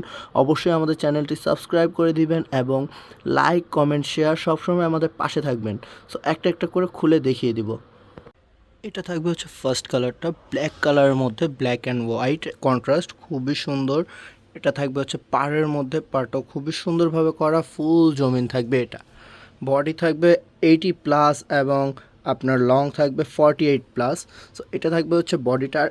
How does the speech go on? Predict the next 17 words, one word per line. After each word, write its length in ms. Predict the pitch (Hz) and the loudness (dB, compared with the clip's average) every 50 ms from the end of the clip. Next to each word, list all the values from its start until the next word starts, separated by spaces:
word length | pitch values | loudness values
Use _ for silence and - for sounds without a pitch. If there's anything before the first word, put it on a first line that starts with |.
| - - | 0 2
এইটা 260 | 185 185 185 - 185 | 2 2 4 2 0
থাকবে 300 | 180 180 170 165 165 170 170 | 0 0 -2 -2 2 2 2
হচ্ছে 360 | 165 165 - - 202 220 269 269 - - - _ _ _ _ | 2 2 0 -4 -2 -2 -2 -4 -8 -20 -20 _ _ _ _
প্যান্টের 320 | - 151 143 139 131 143 127 | 2 2 2 2 0 -2 0
কাপড়টা। 380 | - 131 127 - 110 - 123 113 | 0 -2 -4 -4 -8 -6 -6 -6
প্যান্টের 340 | - 147 139 131 135 143 | -4 -4 -4 -4 -4 -4
কাপড়টাও 420 | - 143 135 - 147 131 - 160 151 | -2 -2 -2 -4 -4 -4 -2 -4 -4
খুবই 360 | - - - 147 135 135 156 | -4 -6 -8 -6 -4 -2 -2
সুন্দর 360 | 143 - 165 160 151 151 165 156 | -2 -2 -4 -2 0 2 0 0
প্রিন্টেড 380 | - - 135 127 117 143 127 - | 0 -2 -4 -4 -2 -4 -4 0
করা 180 | 143 139 139 | 2 2 2
থাকবে, 320 | 139 147 135 131 143 151 160 170 - - - - - - | 2 -2 -4 -4 -2 -4 -4 -4 -6 -10 -20 -20 -20 -8
সবগুলো 480 | - - 151 147 143 156 165 170 175 | -2 0 0 0 0 0 0 2 2
প্যান্টের 360 | 170 - 156 143 135 151 151 143 | 2 2 0 0 0 0 -2 -2
কাপড় 220 | 147 139 - 139 - | -2 -4 -4 -4 -6
থাকবে 280 | - 151 139 131 156 160 | -4 -6 -4 -2 -4 -4
সেম। 320 | - - 147 135 151 196 | -4 -4 -2 -2 -2 -2